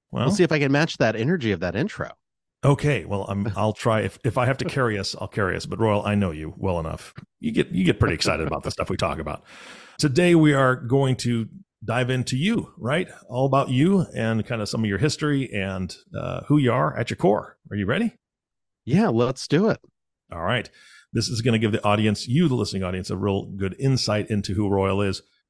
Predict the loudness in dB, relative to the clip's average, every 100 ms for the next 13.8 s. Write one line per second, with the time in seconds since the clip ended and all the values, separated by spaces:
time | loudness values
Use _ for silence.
0 | -4 0 0 0 -2 -2 -2 -4 -4 -4
1 | -4 -8 -6 -4 -4 -6 -10 -10 -8 -4
2 | -4 -4 -6 -8 -4 -4 -6 -12 -6 -6
3 | -6 -8 -6 -6 -6 -6 -6 -2 -2 -2
4 | -8 -20 -20 _ _ 0 2 2 0 -4
5 | -12 -2 0 0 -2 0 -2 -4 -12 -20
6 | _ _ -4 0 2 2 2 2 0 0
7 | -2 -4 -6 -8 -14 _ _ _ _ _
8 | -8 -2 0 2 2 2 0 0 -2 -2
9 | -2 0 0 -2 -2 -4 -2 -2 -4 -6
10 | -4 -4 -6 -12 -8 0 0 2 0 0
11 | 0 -2 -8 -8 -10 -10 -14 -20 _ _
12 | _ _ _ _ _ _ _ _ _ _
13 | _ _ 0 2 2 0 -2